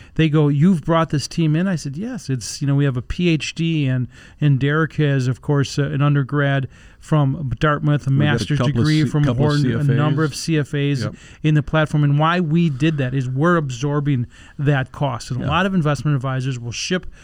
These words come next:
Speaker 1: that ability out to another group. Well, there's a cost to do that. They're not doing that as an eleemosynary. It's not free, right? And so they go through and they do that work, and they charge for it. We are absorbing that cost. Those are employees of the firm,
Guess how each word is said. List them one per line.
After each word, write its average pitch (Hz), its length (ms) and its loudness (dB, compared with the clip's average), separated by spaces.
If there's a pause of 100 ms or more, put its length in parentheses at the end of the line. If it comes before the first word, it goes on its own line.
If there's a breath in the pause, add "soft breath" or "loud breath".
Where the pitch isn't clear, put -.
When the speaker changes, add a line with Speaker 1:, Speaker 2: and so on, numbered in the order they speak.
(180 loud breath)
Speaker 1:
that 143 300 0
ability 147 580 0
out 143 220 -4
to - 180 -6
another 135 420 0
group. 160 300 -4
Well, 147 120 -2
there's 156 200 -2
a 131 40 -6
cost - 680 -6
to 135 100 -12
do 139 240 -2
that. 113 160 -10 (300 loud breath)
They're 147 120 0
not 151 280 0
doing 147 260 0
that 131 200 -2
as 135 220 -4
an 131 120 -4
eleemosynary. 135 1000 -2
It's 135 220 -10
not 151 280 -6
free, 147 380 -6
right? 127 280 -8 (300 loud breath)
And 156 120 -2
so 160 220 0
they 151 160 0
go 175 280 -2
through 175 240 -2
and 139 80 -2
they 135 120 0
do 156 460 0
that 139 360 -4
work, 151 420 -2 (180 loud breath)
and 147 180 0
they 143 120 2
charge 196 360 -2
for 139 200 -6
it. 147 80 -10
We 185 500 -2
are 143 240 -4
absorbing 143 520 -4
that 131 180 -4
cost. 131 340 -8
Those 135 220 -2
are 151 40 -2
employees 139 520 -4
of 127 60 -8
the 117 60 -10
firm, 135 320 -4